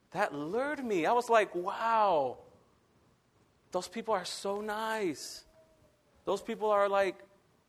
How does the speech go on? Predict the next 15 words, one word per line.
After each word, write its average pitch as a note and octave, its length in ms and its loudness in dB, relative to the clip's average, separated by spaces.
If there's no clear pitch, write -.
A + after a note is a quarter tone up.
amazing G#3 560 -4
to G3+ 120 -8
me." E3 340 -2
And C3 80 -6
then C#3 80 2
I C3+ 80 4
would B2+ 140 0
go C3 100 0
back B2+ 220 4
home B2+ 240 -4
and A2+ 180 -10
get A#2 180 -10
the A#2+ 220 -10
totally C3+ 420 -10
opposite. - 460 -12